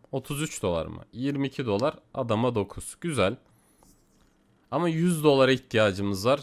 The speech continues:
İmkansız gibi duruyor. Galiba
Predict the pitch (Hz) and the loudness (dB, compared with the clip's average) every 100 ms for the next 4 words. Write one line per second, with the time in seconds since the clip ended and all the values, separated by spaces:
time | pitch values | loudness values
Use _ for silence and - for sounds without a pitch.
0 | - 120 117 - 110 - 113 104 90 85 | -4 -6 -2 0 0 -2 -6 -6 -6 -6
1 | 87 104 143 - _ _ _ _ _ _ | -4 -2 -2 -6 _ _ _ _ _ _
2 | _ _ _ _ - 143 110 104 131 - | _ _ _ _ 0 2 4 4 2 0